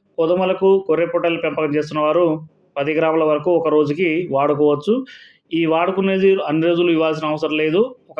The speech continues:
ఐదు నుంచి పది రోజుల వరకు మనం జీవాలకి అందించుకున్నట్లయితే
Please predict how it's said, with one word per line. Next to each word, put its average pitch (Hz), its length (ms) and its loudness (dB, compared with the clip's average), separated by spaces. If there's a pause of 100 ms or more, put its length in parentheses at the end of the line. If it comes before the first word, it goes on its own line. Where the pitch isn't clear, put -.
(140)
ఐదు 170 120 -2
నుంచి 175 300 -2 (560)
పది 147 140 0
రోజుల 165 220 2
వరకు 156 300 0
మనం 165 240 -2 (680)
జీవాలకి 165 540 0 (260)
అందించుకున్నట్లయితే 151 920 -4